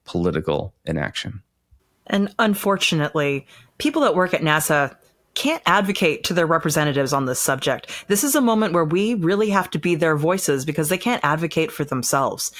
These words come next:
Speaker 2: So we have our action center all ready for people to go, but we also have an in-person opportunity to go to Congress and speak to the representatives directly with our upcoming day of action.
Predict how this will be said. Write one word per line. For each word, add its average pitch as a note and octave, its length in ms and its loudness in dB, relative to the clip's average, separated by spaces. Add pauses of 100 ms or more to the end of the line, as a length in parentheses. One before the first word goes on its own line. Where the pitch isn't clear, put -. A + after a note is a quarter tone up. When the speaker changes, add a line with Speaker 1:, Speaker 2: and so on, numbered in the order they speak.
(320)
Speaker 2:
So F#3 160 0
we G#3+ 320 2
have G#3+ 240 2
our G3 160 4
action D3+ 340 0
center D3+ 320 2
all D#3 160 2
ready D#3 220 2
for D3+ 120 -2
people D3 280 -2
to D3 80 -2
go, C3 280 2 (280)
but G#3 80 2
we F#3+ 160 2
also G#3+ 340 2
have F3+ 320 2
an E3 120 0
in-person G3+ 640 0
opportunity D#3 720 2
to D#3 60 0
go F3 200 2
to E3 100 2
Congress D#3+ 640 2 (380)
and E3+ 180 0
speak A#3+ 300 0
to A#3 80 0
the F#3 100 2
representatives E3 640 2
directly D3 560 0
with C3+ 120 0
our D3 120 2
upcoming D3 320 0
day C#3 160 0
of B2+ 80 0
action. B2+ 460 0